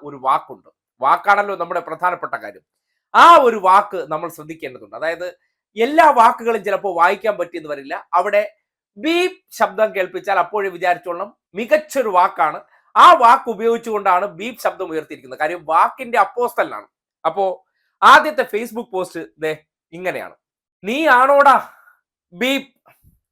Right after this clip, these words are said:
അവന്റെ അമ്മയുടെ കൂടെ രാത്രി കിടന്നത്? സതീശന്റെ ബീപ് ടേസ്റ്റ് പിടിച്ചാൽ പിന്നെ നീ പട്ടിണിയിലാകും." ബാക്കി നിങ്ങൾക്ക് ഈ Facebook പോസ്റ്റ് കണ്ടിട്ട് നിങ്ങൾക്ക് ഒരാളുടെ വാക്കിനെ സംബന്ധിച്ച്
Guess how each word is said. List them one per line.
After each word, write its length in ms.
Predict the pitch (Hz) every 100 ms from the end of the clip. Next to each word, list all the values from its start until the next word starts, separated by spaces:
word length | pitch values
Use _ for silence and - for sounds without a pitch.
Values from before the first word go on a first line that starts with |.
| _ 156
അവന്റെ 340 | 190 226 220
അമ്മയുടെ 540 | 196 196 233 247 247
കൂടെ 520 | 226 185 220 214 - _ 147
രാത്രി 340 | 175 196 208 180
കിടന്നത്? 480 | 156 160 165 127 - _ _ _ _ _ _
സതീശന്റെ 840 | - 214 269 285 302 285 269 - _ _
ബീപ് 500 | 165 226 277 220 _ _ _ _ _ _ _ _ _ -
ടേസ്റ്റ് 320 | 208 254 269
പിടിച്ചാൽ 500 | 220 208 202 214 214 _ _ _
പിന്നെ 280 | 214 208 214
നീ 220 | 196 180 - _ 165
പട്ടിണിയിലാകും." 640 | 160 196 165 104 92 _ _ _ _ _ _ _ _ _ _ _ _ -
ബാക്കി 280 | 170 226 226
നിങ്ങൾക്ക് 540 | 190 190 - 180 160 _ -
ഈ 80 | 175
Facebook 500 | 180 202 226 233 -
പോസ്റ്റ് 300 | 175 180 165
കണ്ടിട്ട് 400 | 156 165 147 107 - _ _ _ _ -
നിങ്ങൾക്ക് 500 | 185 185 185 160 - -
ഒരാളുടെ 340 | 208 220 220
വാക്കിനെ 380 | 185 202 226 233
സംബന്ധിച്ച് 520 | 233 208 208 196